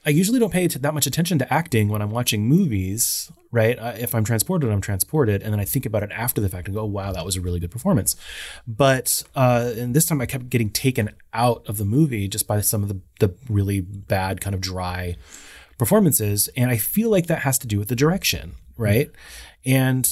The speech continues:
I'm, I'm looking at Michael Lehman here, and I see that he's done fe-, uh, Heathers, and, but he k-, kind of transitions to more comedies, like with Airheads, uh, The Truth About Cats and Dogs, Forty Days, Forty Nights, and that's it, really, um, as far as, like, the notables. And that's, you know,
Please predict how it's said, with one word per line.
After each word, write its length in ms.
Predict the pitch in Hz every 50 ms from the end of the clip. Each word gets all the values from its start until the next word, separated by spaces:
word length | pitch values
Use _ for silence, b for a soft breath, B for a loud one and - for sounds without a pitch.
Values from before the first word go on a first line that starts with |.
| - - -
I'm, 180 | 123 123 131 139
I'm 140 | 113 117 127
looking 260 | 151 170 185 180 156
at 160 | 123 113 107
Michael 260 | 113 113 120 110 107
Lehman 280 | 104 131 190 202 143 104
here, 440 | 95 - 101 98 98 98 101 107 - -
and 260 | 120 117 113 110 110
I 140 | - - 113
see 200 | - - 160 160
that 100 | 165 156
he's 160 | 123 127 117
done 160 | - 104 98
fe-, 220 | 92 98 92 90 - -
uh, 220 | 110 101 101 101
Heathers, 400 | - 110 98 90 95 110 120 -
and, 120 | 120 120
but 120 | 110 127 120
he 80 | 127 120
k-, 120 | - - -
kind 180 | - - 147 143
of 160 | 131 120 -
transitions 520 | - 131 120 107 117 107 123 117 101 -
to 100 | - 113
more 160 | 107 104 101
comedies, 480 | 92 - 101 92 98 98 123 139 143 -
like 100 | 113 98
with 100 | 107 98
Airheads, 600 | 90 95 98 101 101 117 123 135 139 - - - - B B B B B B
uh, 200 | - 113 107 101
The 80 | 104
Truth 180 | - - 127 113
About 160 | 110 107 104
Cats 240 | - - 107 98 -
and 80 | 101 98
Dogs, 300 | 101 98 110 120 113 -
Forty 260 | - 113 113 110 110
Days, 200 | 104 110 110 98
Forty 240 | - - 113 104 104
Nights, 240 | 104 110 110 - -
and 60 | 95
that's 120 | - -
it, 260 | 110 120 143 - - - -
really, 400 | 113 139 151 104 90 - - - - -
um, 500 | - 110 104 104 101 98 98 101 98 104 - -
as 120 | - 107 -
far 120 | 117 110
as, 140 | 107 104 -
like, 100 | 104 95
the 80 | - 101
notables. 560 | 104 113 131 151 - - - - - - - -
And 80 | - 101
that's, 420 | 101 107 - - - - - - - - - - -
you 140 | - 117 107
know, 140 | 104 101